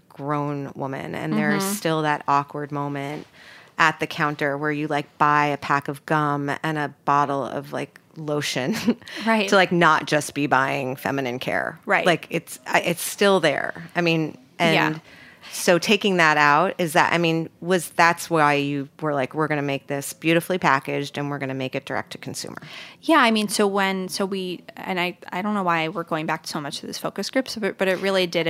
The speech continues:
Speaker 1: No,
Speaker 2: inform
Speaker 1: they,
Speaker 2: so
Speaker 1: yeah.
Speaker 2: much of, of the way we thought about how to build it early on.
Speaker 1: Mm-hmm.
Speaker 2: Um, before we had our f-, any focus group, we would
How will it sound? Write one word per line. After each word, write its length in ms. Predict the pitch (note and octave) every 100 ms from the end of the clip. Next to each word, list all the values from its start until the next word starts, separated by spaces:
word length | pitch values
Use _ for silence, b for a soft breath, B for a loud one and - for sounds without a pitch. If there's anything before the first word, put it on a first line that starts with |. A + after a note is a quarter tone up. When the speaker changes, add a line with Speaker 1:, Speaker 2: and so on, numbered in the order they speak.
| G#3+
Speaker 1:
No, 80 | C#4
Speaker 2:
inform 140 | F3
Speaker 1:
they, 120 | E3+
Speaker 2:
so 300 | F3 E3 E3
Speaker 1:
yeah. 120 | F#3 B3+
Speaker 2:
much 220 | - -
of, 280 | D#3 D#3+ F3
of 160 | - F#3+
the 100 | E3
way 120 | D#3+
we 120 | E3+
thought 260 | - D#3+ D#3
about 260 | D#3 D3+ _ _ -
how 180 | - D#3
to 120 | D3 - -
build 220 | D#3 E3
it 100 | E3
early 300 | - D#3+ D#3+
on. 400 | D#3 D#3+ F3+ A3
Speaker 1:
Mm-hmm. 160 | E3+ E3+ B B B B
Speaker 2:
Um, 480 | F#3+ F#3 E3+ E3 - _ _ -
before 340 | G3 G#3+ A3+
we 100 | A3
had 160 | G3 F3+
our 80 | F3
f-, 240 | - - _ F#3
any 200 | F#3 F3+
focus 380 | F3 E3+ E3 -
group, 300 | F3 E3+ F3
we 200 | F3 E3+
would 420 | E3+ E3 D#3+ E3